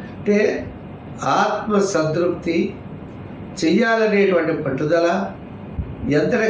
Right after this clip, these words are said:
కార్యాలైన విజయం సాధించాలనేటువంటి విషయంలో ముందుకు వెళ్తారు. ఉద్యోగస్తులకి పదోన్నతితో కూడిన స్థాన చలన అవకాశాలు, రాజకీయ నాయకులకు ఆహ్వానాలు,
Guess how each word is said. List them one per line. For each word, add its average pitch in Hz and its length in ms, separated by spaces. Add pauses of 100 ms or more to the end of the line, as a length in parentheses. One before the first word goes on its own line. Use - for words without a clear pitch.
కార్యాలైన 196 760
విజయం 156 400
సాధించాలనేటువంటి 156 1300
విషయంలో 151 500
ముందుకు 147 380
వెళ్తారు. 139 520 (1800)
ఉద్యోగస్తులకి 202 1200
పదోన్నతితో 190 680
కూడిన 170 380
స్థాన 147 520
చలన 156 300
అవకాశాలు, 151 680 (1000)
రాజకీయ 208 560
నాయకులకు 180 460
ఆహ్వానాలు, 160 1000